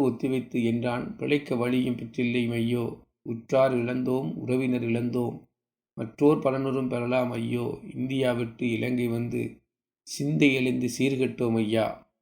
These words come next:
என்ற வரிகள் மலையகத்திலிருந்து மேற்கிளம்பிய இலங்கையின் பெண் கவி ஆளுமையின் குரலாக விளங்குகிறது. முப்பதுகளில் உருவாக்கம் பெற்ற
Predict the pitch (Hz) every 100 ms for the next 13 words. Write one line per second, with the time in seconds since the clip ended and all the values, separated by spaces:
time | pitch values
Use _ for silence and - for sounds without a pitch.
0 | _ _ _ _ _ _ _ _ _ _
1 | _ _ _ 131 135 120 120 117 131 160
2 | 120 127 156 147 147 135 131 135 127 123
3 | 120 - 120 113 113 123 147 - - -
4 | - _ _ _ _ _ _ _ _ _
5 | _ _ _ _ 131 139 160 147 143 151
6 | 156 135 143 147 127 131 - 131 127 123
7 | 120 120 117 123 117 120 113 113 110 110
8 | 120 - - _ _ _ _ _ 131 113
9 | 156 147 139 139 143 135 135 131 127 123
10 | 120 113 127 131 -